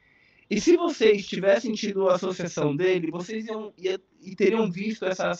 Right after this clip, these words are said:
essa, essa questão dele fumar, vocês iam julgar ele. Então, pra proteger vocês de não cometer nenhuma, nenhuma ofensa a um devoto puro,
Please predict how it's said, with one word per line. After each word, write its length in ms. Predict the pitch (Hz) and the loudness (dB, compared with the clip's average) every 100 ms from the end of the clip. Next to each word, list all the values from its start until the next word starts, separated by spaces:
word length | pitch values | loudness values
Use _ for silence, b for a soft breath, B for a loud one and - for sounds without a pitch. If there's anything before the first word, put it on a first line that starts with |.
| - | -8
essa, 480 | 156 175 - 170 156 - _ b b b | -8 -6 -2 -2 -2 -6 _ b b b
essa 240 | 147 156 | -6 -6
questão 340 | 196 190 196 196 | -6 -4 -2 0
dele 200 | 185 175 | 0 -2
fumar, 640 | - 147 170 214 160 120 _ _ | -2 0 0 0 -2 -6 _ _
vocês 340 | 165 170 208 202 | -10 -4 -2 2
iam 220 | 208 208 | 2 2
julgar 460 | 185 202 185 196 170 | -2 2 4 6 4
ele. 300 | 131 113 - _ _ _ | -2 -6 -18 _ _ _
Então, 220 | 190 208 214 | -2 0 2
pra 160 | 262 | 2
proteger 540 | 302 302 285 226 233 240 | 2 0 0 2 2 0
vocês 480 | 214 208 196 190 175 | -2 0 4 4 2
de 60 | |
não 140 | 180 226 | -2 -2
cometer 360 | 240 214 190 | -2 -2 -2
nenhuma, 360 | 185 277 285 247 | 0 0 0 0
nenhuma 280 | 180 226 254 | -4 -2 -2
ofensa 460 | 247 - 190 185 175 | -2 -4 -4 -4 -6
a 60 | |
um 40 | 160 | -6
devoto 320 | 160 160 - | -6 -6 -8
puro, 360 | 208 214 147 | -10 -8 -8